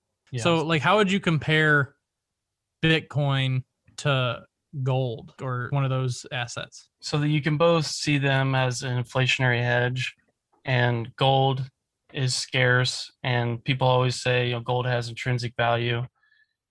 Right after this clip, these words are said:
Speaker 1: and that's the big knock against cryptocurrency or Bitcoin. Bitcoin and gold also mined, and it's basically, they're both plays based on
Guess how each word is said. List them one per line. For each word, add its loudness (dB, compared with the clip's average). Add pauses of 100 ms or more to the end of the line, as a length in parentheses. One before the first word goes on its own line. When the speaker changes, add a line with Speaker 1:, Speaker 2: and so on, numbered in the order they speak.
(120)
Speaker 1:
and 2
that's 0
the -10
big 0
knock 2
against -6
cryptocurrency -4
or -2
Bitcoin. -4 (640)
Bitcoin 2
and -2
gold 0
also 0
mined, -2 (560)
and 0
it's -4
basically, 0
they're -2
both 0
plays -2 (500)
based 0
on 0